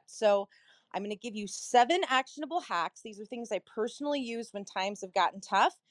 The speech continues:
So I hope that you will grab a pen, piece of paper, a napkin, <laughs> whatever you guys have close by, and write these down.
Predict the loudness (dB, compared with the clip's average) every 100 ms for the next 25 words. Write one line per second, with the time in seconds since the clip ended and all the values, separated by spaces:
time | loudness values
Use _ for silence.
0 | _ _ _ -4 -4 0 2 2 -2 -10
1 | -8 -4 -2 -2 -4 -2 0 0 -4 -8
2 | -8 -8 -4 0 0 0 0 2 2 2
3 | 2 2 0 -2 -14 -18 -10 -6 2 2
4 | 2 -2 0 2 2 0 0 0 -2 -6
5 | -6 0 4 4 4 0 -4 -4 -6 -8
6 | -10 -2 2 2 0 -8